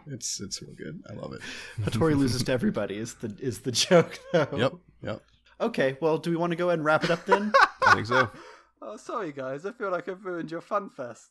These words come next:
Speaker 4: I've just come in and been like,
Speaker 3: No, I'm,
Speaker 4: "Pop
Speaker 3: I'm
Speaker 4: this
Speaker 3: glad
Speaker 4: bubble,
Speaker 3: because,
Speaker 4: pop that
Speaker 3: like, I
Speaker 4: bubble."
Speaker 3: had no bad things to say about the show, so I'm glad somebody ha-, was, like, there to,
Speaker 4: <laughs>
Speaker 3: like, keep us on the ground. 'Cause, like, I think, I think you do have a point. Like, I do think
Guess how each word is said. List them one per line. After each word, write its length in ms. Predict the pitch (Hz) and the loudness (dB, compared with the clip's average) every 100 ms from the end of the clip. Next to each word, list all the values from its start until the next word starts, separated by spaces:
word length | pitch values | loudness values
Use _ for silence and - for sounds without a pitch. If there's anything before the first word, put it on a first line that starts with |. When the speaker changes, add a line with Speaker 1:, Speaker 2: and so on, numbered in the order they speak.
| - | -20
Speaker 4:
I've 120 | 170 - | -16 -12
just 200 | 180 - | -12 -6
come 180 | 175 | -4
in 140 | 202 170 | -2 -4
and 100 | 160 | -6
been 160 | 175 | -4
like, 240 | 165 165 170 | 0 2 4
Speaker 3:
No, 120 | 196 | 8
I'm, 140 | 170 | 8
Speaker 4:
"Pop 100 | 185 | 6
Speaker 3:
I'm 60 | 185 | 2
Speaker 4:
this 60 | - | 4
Speaker 3:
glad 220 | 135 156 | 6 6
Speaker 4:
bubble, 100 | 135 | 4
Speaker 3:
because, 260 | 123 139 123 | 0 0 2
Speaker 4:
pop 140 | 117 | 2
that 40 | 120 | 4
Speaker 3:
like, 0 | |
I 140 | 156 | 4
Speaker 4:
bubble." 80 | 156 | 4
Speaker 3:
had 140 | 113 | 0
no 220 | 117 135 | -2 0
bad 320 | 131 127 127 127 | 0 0 0 -2
things 160 | 127 - | -10 -10
to 60 | |
say 160 | - 117 | -8 -6
about 200 | 110 - | -6 -10
the 80 | - | -12
show, 220 | 101 104 | -10 -8
so 140 | 104 | -6
I'm 80 | 107 | -6
glad 220 | 113 107 | -4 -4
somebody 440 | - 110 110 104 104 | -6 -8 -6 -6 -8
ha-, 120 | - - | -8 -6
was, 160 | 180 | 0
like, 160 | 185 175 | 2 2
there 80 | 196 110 | 0 -2
to, 100 | 202 | -6
Speaker 4:
<laughs> 0 | |
Speaker 3:
like, 260 | - 196 - _ _ _ _ | -4 -8 -10 _ _ _ _
keep 180 | 151 120 | -14 -8
us 80 | |
on 120 | 113 107 | -6 -8
the 60 | |
ground. 420 | 101 107 110 101 - - - _ _ _ _ _ _ _ - | -10 -10 -10 -12 -16 -20 -20 _ _ _ _ _ _ _ -4
'Cause, 80 | 151 | 2
like, 100 | 226 | 4
I 60 | 202 | 4
think, 180 | 269 | 2
I 120 | 208 190 | 2 2
think 140 | 277 | -2
you 60 | 226 | 0
do 100 | 196 | 2
have 100 | 180 | 2
a 60 | |
point. 240 | - 117 107 | 0 -2 -2
Like, 120 | 107 | -4
I 60 | |
do 160 | 113 196 | -4 -6
think 280 | - 170 | -4 -4